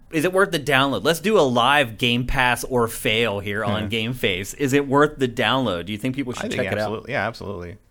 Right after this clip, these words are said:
Speaker 2: Especially if you have Series X, 'cause it does, it has the Series X enhancement, and, uh, I think it looks, I think it looks good. Like, there's elements of, of this game's bells and whistles that I think feel this gen.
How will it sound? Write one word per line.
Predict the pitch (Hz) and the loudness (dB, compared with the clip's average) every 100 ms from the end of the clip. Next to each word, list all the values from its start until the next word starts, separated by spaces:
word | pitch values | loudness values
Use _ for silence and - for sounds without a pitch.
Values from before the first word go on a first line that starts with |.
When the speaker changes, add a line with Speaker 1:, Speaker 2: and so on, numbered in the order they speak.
| _ | _
Speaker 2:
Especially | 170 170 180 | -4 0 0
if | |
you | 143 | 0
have | 113 | 0
Series | - 127 113 104 | -2 -2 -2 0
X, | 120 - | 0 -2
'cause | 104 | -8
it | 98 | -8
does, | 98 104 98 92 - _ _ - - - | -6 -6 -6 -12 -20 _ _ -20 -20 -14
it | 92 104 | -6 -4
has | 104 98 | -4 -6
the | - 107 | -12 -10
Series | 101 104 98 | -6 -4 -4
X | 98 95 | -6 -6
enhancement, | 98 95 - 104 107 - - _ - | -8 -8 -6 -6 -8 -20 -20 _ -14
and, | 92 92 92 | -8 -8 -6
uh, | 90 90 87 | -4 -2 -2
I | 90 | -4
think | 110 107 | -4 -4
it | |
looks, | 104 104 - - - | -6 -6 -8 -12 -6
I | 110 | -2
think | 143 | -2
it | |
looks | 110 139 139 - | 0 -2 -2 -6
good. | 113 131 | -2 -2
Like, | 98 104 | 0 -2
there's | 110 110 | -4 -2
elements | 120 127 110 113 | 0 0 -2 -4
of, | 104 - | -6 -4
of | 107 98 | -6 -4
this | 101 - | -8 -6
game's | 101 101 98 | -6 -6 -8
bells | 101 104 101 | -6 -8 -6
and | 98 | -6
whistles | 104 117 110 | -6 -6 -4
that | 95 | -4
I | 90 | -4
think | - 95 95 - | -6 -10 -10 -12
feel | 104 95 98 92 - - | -8 -6 -6 -8 -16 -14
this | 98 - | -12 -12
gen. | 95 82 67 | -14 -16 -18